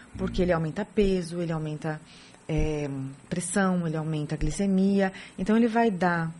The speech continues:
o uso indiscriminado e sem ser no momento certo, muito preciso, ele vai dar efeitos colaterais, efeitos adversos, que vão ser prejudiciais.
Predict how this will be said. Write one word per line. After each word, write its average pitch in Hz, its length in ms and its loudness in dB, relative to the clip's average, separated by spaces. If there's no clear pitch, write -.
o 208 80 0
uso 214 500 4
indiscriminado 165 920 0
e 185 60 -4
sem 185 220 -2
ser 180 180 -2
no 175 260 2
momento 185 380 2
certo, 165 440 0
muito 208 240 4
preciso, 196 680 0
ele 220 120 2
vai 226 160 2
dar 233 120 4
efeitos 233 280 2
colaterais, 185 840 -2
efeitos 208 320 0
adversos, 190 680 0
que 285 120 -2
vão 277 120 2
ser 294 120 0
prejudiciais. 254 840 -2